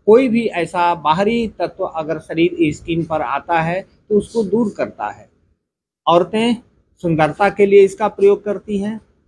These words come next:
कील मुहासे इससे दूर होते हैं। ब्लैक हेड्स आप समझते हैं कील मुहासा होता है, जिसको दूर करने के लिए ये तुलसी पत्र का स्वरस जो है बहुत ज़्यादा काम करता है। इसमें कहीं ऐसा कुछ नहीं है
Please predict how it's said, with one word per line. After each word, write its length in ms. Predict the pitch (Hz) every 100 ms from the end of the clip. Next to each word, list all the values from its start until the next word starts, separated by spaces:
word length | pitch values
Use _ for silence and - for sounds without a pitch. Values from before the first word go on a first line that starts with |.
| - _ _ _ _ 202
कील 260 | 214 214
मुहासे 680 | 208 185 175 180 180 214 220 - - - - _ -
इससे 280 | 165 - 180
दूर 240 | 147 165 180
होते 300 | 196 190 208
हैं। 360 | 202 214 208 _ _ _ 120
ब्लैक 300 | 143 180 185
हेड्स 580 | 185 208 - - - - _ -
आप 120 | 160
समझते 440 | - - - - 359
हैं 220 | 196 180
कील 220 | 202 196
मुहासा 400 | 196 190 190 208
होता 300 | 185 190 196
है, 200 | 180 190 _ _ 160
जिसको 320 | 170 - 180
दूर 240 | 170 208 196
करने 300 | 180 175 185
के 140 | 180
लिए 380 | 180 175 180 175 185
ये 120 | 185
तुलसी 400 | - 180 170 220
पत्र 340 | - 180 196
का 180 | - 175
स्वरस 460 | - 190 220 220 -
जो 100 | 160
है 400 | 156 190 _ _ _ -
बहुत 300 | 185 262 202
ज़्यादा 260 | 170 151
काम 260 | 147 151 151
करता 380 | 156 - 151 147
है। 220 | 151 156 _ -
इसमें 280 | 185 214 208
कहीं 380 | 214 190 254 214
ऐसा 280 | 185 190
कुछ 280 | 170 175 170
नहीं 220 | 165 156
है 240 | 160 170